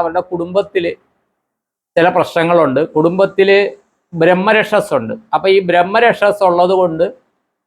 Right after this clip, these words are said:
പലയിടത്തും പല കാര്യങ്ങൾ, പലയിടത്തും പോയി പ്രതിവിധികളൊക്കെ ചെയ്തു, ഏ, കാര്യങ്ങൾ ചെയ്തിട്ടും അതിൻ്റെ ബുദ്ധിമുട്ടുകൾ മാറുന്നില്ല. അപ്പൊ ഇവര്, ഇവരുടെ ഭർത്താവ്, അവര് നാല്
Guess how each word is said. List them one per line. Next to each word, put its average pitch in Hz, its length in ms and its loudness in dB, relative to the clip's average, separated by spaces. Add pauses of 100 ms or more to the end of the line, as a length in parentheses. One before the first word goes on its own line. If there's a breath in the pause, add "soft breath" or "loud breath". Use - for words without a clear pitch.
പലയിടത്തും 208 600 2 (1080)
പല 175 140 4 (120)
കാര്യങ്ങൾ, 202 400 2 (160)
പലയിടത്തും 190 560 -2
പോയി 185 180 0 (120)
പ്രതിവിധികളൊക്കെ 175 800 2 (100)
ചെയ്തു, 156 280 2 (640)
ഏ, 160 100 0 (200)
കാര്യങ്ങൾ 165 360 2 (120)
ചെയ്തിട്ടും 160 460 0 (140)
അതിൻ്റെ 170 280 0 (100)
ബുദ്ധിമുട്ടുകൾ 175 640 0 (140)
മാറുന്നില്ല. 117 480 0 (120)
അപ്പൊ 175 220 0
ഇവര്, 208 220 4 (240)
ഇവരുടെ 190 300 0
ഭർത്താവ്, 180 540 2 (2000)
അവര് 185 220 4 (120)
നാല് 190 280 4